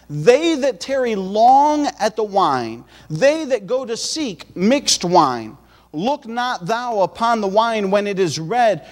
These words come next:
when it giveth his color in the cup, when it moveth itself aright." Verse thirty-two,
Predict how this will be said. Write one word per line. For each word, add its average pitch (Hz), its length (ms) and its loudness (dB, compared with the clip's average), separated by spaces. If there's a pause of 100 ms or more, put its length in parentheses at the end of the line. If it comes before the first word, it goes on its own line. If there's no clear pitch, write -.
(100)
when 220 240 0
it 175 200 -4
giveth 254 340 -2
his 220 240 -8
color 202 460 0
in 180 100 -6
the 180 100 -6
cup, 202 400 -4 (160)
when 233 220 -2
it 214 120 -8
moveth 202 760 0 (120)
itself 196 720 0
aright." 170 540 -2 (180)
Verse 220 260 -2
thirty-two, 233 600 -2